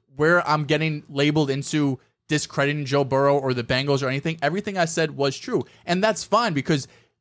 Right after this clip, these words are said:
every team, and this was my whole thing when I said the Bengals got lucky, every team that goes to the Super Bowl gets lucky. The Rams got lucky. First, the Cardinals were a bad playoff team, and they were without DeAndre Hopkins. He threw an interception to Jaquiski Tartt that got dropped,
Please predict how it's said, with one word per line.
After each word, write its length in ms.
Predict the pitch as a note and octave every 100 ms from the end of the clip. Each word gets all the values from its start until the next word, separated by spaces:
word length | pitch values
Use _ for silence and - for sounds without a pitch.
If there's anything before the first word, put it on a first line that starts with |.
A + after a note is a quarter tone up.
| _
every 320 | A#3 B3+ C4
team, 340 | - A#3+ A3 F3
and 100 | E3+
this 100 | F#3+
was 120 | G3
my 160 | F3 C#3
whole 180 | E3 E3+
thing 220 | E3 D3+
when 100 | C3
I 80 | C#3
said 180 | C#3+ B2+
the 80 | A#2
Bengals 360 | C3 C#3 B2+
got 180 | C#3 B2
lucky, 320 | A#2 A2+ A2+ - _ -
every 220 | C3 F3
team 220 | F3+ F3+
that 120 | A#2
goes 200 | A#2 A#2+
to 60 | D#3+
the 60 | E3
Super 220 | C3+ A#2+
Bowl 260 | B2+ A#2+ - _ -
gets 220 | A2 -
lucky. 280 | A2 G#2+ - _
The 100 | B2
Rams 400 | A2+ A#2 D3+ D#3+ C3+
got 280 | C3+ C3+ C#3
lucky. 340 | B2+ A2+ F#2+ - _ _
First, 220 | G3 F#3+ -
the 140 | B2+
Cardinals 380 | A#2+ F3 G3 F#3+
were 100 | D3+
a 60 | G#2+
bad 280 | A#2+ C3+ -
playoff 300 | C3 A#2+ -
team, 220 | C3 B2
and 100 | A#2
they 80 | A#2+
were 80 |
without 260 | A#2+ A2+ B2
DeAndre 340 | B2+ B2+ D#3+
Hopkins. 420 | C#3 A#2+ - B2 - _
He 120 | - D#3+
threw 180 | F3+
an 60 | F3+
interception 480 | D3 E3+ D3+ C#3 D3+
to 120 | C3+
Jaquiski 320 | - B2 -
Tartt 260 | - C3 C3+
that 200 | B2+ A2+
got 220 | B2 D#3 D#3+
dropped, 360 | B2 A#2 -